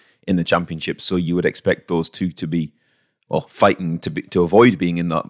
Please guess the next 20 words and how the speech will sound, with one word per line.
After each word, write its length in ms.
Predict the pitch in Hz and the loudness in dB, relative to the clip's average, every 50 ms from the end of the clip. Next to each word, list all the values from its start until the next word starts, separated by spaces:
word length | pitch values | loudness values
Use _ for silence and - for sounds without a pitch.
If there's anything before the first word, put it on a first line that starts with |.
| _ _ _ _ - | _ _ _ _ -6
that 220 | 85 90 - 87 78 | 0 0 0 2 4
bottom 240 | 92 87 - 87 | 2 2 2 0
two. 220 | 80 - - 87 82 | -6 -2 -2 0 0
And 100 | 80 85 | -2 -4
if 80 | - | -4
you 80 | - 95 | -4 -2
look 160 | 92 104 - | -2 0 0
at 60 | 92 | 0
it 100 | 80 71 | 0 0
now, 260 | 80 90 85 82 80 69 | 0 -2 0 0 -2 -2
that's 280 | 67 80 82 - - - | -2 -2 -4 -2 -4 -6
exactly 340 | 85 87 95 85 - - | -4 -2 -4 -4 -4 -8
where 140 | 82 85 85 | -10 -10 -8
both 220 | 78 90 90 90 92 | -6 -4 -4 -4 -6
of 100 | - - | -8 -14
them 140 | 80 80 | -14 -12
kind 160 | - 90 85 85 | -10 -8 -8 -6
of 60 | - | -2
find 280 | - 95 104 110 101 | 0 2 2 2 2
themselves, 580 | 87 80 80 - - 82 76 67 67 - - | 0 0 0 0 0 0 -2 -4 -6 -8 -10